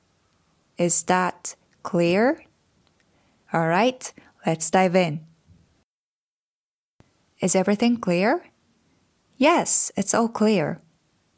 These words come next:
Is that clear?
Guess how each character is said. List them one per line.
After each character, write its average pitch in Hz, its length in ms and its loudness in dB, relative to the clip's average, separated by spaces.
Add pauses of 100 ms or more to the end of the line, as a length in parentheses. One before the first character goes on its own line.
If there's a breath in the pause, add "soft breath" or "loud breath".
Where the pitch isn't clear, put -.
(1400)
Is 180 160 0
that 185 280 -2
clear? 226 500 0